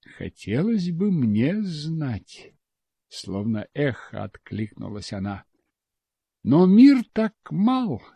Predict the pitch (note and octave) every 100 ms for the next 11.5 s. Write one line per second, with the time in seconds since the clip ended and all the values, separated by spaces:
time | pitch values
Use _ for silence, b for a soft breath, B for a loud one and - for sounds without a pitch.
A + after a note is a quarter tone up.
0 | - G#2+ - F3 - - - F#2 A2+ F#3
1 | D#3 A#2+ B2 A2 G#2+ G#3+ F#3+ A2+ A#2 G2+
2 | G2 B2+ B2 A2+ F#2+ - D3 D3 - A2
3 | A2 - G2 A2+ B2 A2 F#2 - - -
4 | G#2 G#2 E2+ D#2+ _ _ _ _ _ -
5 | G3+ F#3+ A3+ A3+ A#3+ G3 F3+ F3+ B3 -
6 | G3+ D3+ B2+ A#2+ A2+ C3 - A#2 G2 G#2+
7 | F2+ F#3+ G#3+ - F3 D#3 D3 A2+ D3+ C3+
8 | C3 C3 C3 A#2+ A#2+ A2 - B2 A2 D3
9 | D#3+ D3 - G2+ E3 E3+ E3 C#3+ A#2+ D#3+
10 | E3+ - - - A2+ B2 C3 - - D#3+
11 | D#3+ D#3 C#3+ - -